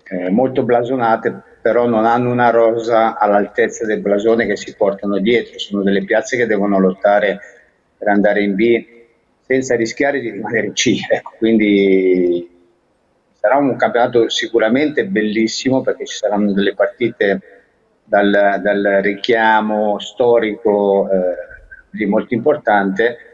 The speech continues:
e delle piazze molto blasonate come il Taranto, che secondo me invece deve, deve fare ancora un qualcosina. Taranto per, eh, per fare un campionato di mantenimento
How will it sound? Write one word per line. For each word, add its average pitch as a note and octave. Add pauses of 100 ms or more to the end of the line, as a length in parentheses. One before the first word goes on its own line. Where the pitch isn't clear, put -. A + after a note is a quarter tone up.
(420)
e F#2 (1040)
delle G2
piazze G#2
molto A2+
blasonate G#2+
come G#2+
il G#2
Taranto, A#2+
che A#2
secondo G#2+
me G#2+
invece G2+
deve, G2+
deve G2
fare F#2+
ancora G#2
un G#2+
qualcosina. G2 (680)
Taranto A#2+
per, G2+
eh, F#2+ (580)
per -
fare G2
un F#2+
campionato G2+
di F#2+
mantenimento G2+